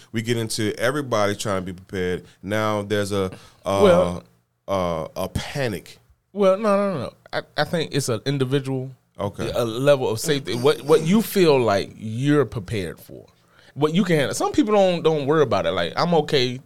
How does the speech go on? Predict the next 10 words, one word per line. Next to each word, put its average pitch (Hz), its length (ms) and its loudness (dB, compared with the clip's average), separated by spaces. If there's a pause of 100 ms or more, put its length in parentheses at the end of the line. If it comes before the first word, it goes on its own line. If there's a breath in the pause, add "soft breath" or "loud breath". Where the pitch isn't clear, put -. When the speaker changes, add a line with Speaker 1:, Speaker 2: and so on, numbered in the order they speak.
(120)
Speaker 2:
Hurricane 143 440 -4
come 151 160 -4
tomorrow. 113 400 -6 (320 loud breath)
Oh, 147 160 4
well, 120 360 0 (240 soft breath)
I'll 117 220 -2
deal 117 240 -4
with 123 120 -6
it 123 80 -12
then." 139 200 -6